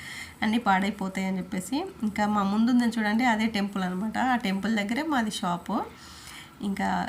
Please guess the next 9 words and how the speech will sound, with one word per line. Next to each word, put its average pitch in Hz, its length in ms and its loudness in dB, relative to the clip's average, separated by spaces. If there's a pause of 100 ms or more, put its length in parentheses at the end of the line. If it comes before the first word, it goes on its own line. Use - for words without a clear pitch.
(140)
ఇప్పుడు 196 260 -4
మేమైతే 180 360 -2
ఇంటికి 208 220 -2
వెళ్తున్నాం. 175 460 -2
ఇంకా 226 460 -2 (340)
మెల్లిగా 180 400 0
నడుచుకుంటూ 185 720 -2 (420)
స్టార్ట్ 185 320 4
అయిపోయిందనమాట. 180 800 -2